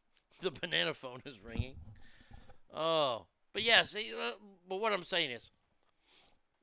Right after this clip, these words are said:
is that this whole movement, this idea that these men are now soft and well, well-groomed and well-cultured just because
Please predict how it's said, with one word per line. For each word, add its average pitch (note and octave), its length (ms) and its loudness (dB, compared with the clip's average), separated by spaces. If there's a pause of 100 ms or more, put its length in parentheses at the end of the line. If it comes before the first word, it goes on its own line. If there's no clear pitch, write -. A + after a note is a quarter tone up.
(880)
is D3+ 120 -6
that C3+ 160 -2 (260)
this G#3 220 2
whole C4+ 280 2
movement, F3 720 -4 (500)
this F3 220 -4
idea F#3 680 2
that D3+ 220 -2 (100)
these D3+ 340 -4
men D#3+ 240 -2
are D3 140 -6
now D3+ 380 -2
soft C#3+ 580 -2
and B2+ 120 -10
well, C#3+ 280 -4 (180)
well-groomed D3+ 800 -6
and A2 120 -14
well-cultured D3+ 680 -6
just C#3 240 -12
because D3+ 420 -2